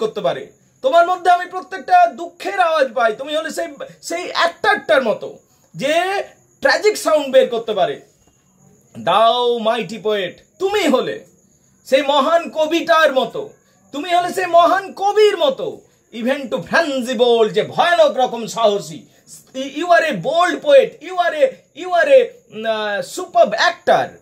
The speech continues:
এইটাকে বলতে চাইছেন। কখনো বলছেন বাদ্যকার, কবি কখনো, আহ, বাতাসকে বলছেন বাদ্যকার, যে ভালো বাজনা বাজাতে পারে, পাগলভাবে বাজনা বাজায়।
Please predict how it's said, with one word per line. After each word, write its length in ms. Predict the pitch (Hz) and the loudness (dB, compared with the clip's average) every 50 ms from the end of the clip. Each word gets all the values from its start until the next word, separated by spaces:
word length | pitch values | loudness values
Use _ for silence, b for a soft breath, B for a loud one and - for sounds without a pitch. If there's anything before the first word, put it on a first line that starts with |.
| - - 349 | -4 -4 -4
এইটাকে 300 | 349 330 330 269 247 247 240 | -2 -2 -2 -2 0 0 -2
বলতে 200 | 220 - 165 202 175 | -2 -2 -4 -4 -4
চাইছেন। 300 | 185 170 143 - 139 107 107 110 - | -2 -4 -4 -4 -10 -16 -12 -6 -6
কখনো 240 | - - 294 311 302 294 294 | -4 -2 -2 -2 0 0 -2
বলছেন 240 | 294 - 311 285 214 214 | -2 0 0 0 2 2
বাদ্যকার, 520 | 233 262 262 277 320 302 320 302 254 202 - - - - | 0 0 -2 -4 -4 -2 2 2 2 2 0 -4 -8 -2
কবি 220 | - 254 269 294 294 302 | 2 2 2 2 2 -2
কখনো, 260 | 285 - 294 - 254 208 180 | -2 0 0 2 2 2 2
আহ, 400 | - - - _ _ - - 214 220 226 | 0 -2 -14 _ _ -6 -6 -4 0 0
বাতাসকে 380 | 240 247 254 277 269 269 - 311 | -2 0 0 -2 -4 -4 -4 -4
বলছেন 280 | 285 285 220 285 269 226 226 | -4 -2 -2 -2 0 0 0
বাদ্যকার, 480 | 254 269 269 320 311 - 311 294 262 220 180 175 | -2 -2 -4 -6 -4 -2 0 0 0 0 -2 -2
যে 60 | 247 220 | -4 -2
ভালো 220 | 196 240 277 269 262 | -2 0 0 2 2
বাজনা 260 | 262 269 262 285 302 | 2 2 2 0 0
বাজাতে 280 | 294 294 269 294 294 - 294 | 2 2 2 0 0 -2 0
পারে, 120 | 277 240 | -2 -2
পাগলভাবে 640 | - 233 254 277 269 302 311 311 277 262 269 294 294 285 | -2 -2 -2 2 4 4 4 4 2 0 0 0 0 -2
বাজনা 240 | 277 269 277 302 294 | -2 -2 -2 -2 0
বাজায়। 340 | 285 285 269 262 - - | 2 4 4 4 2 2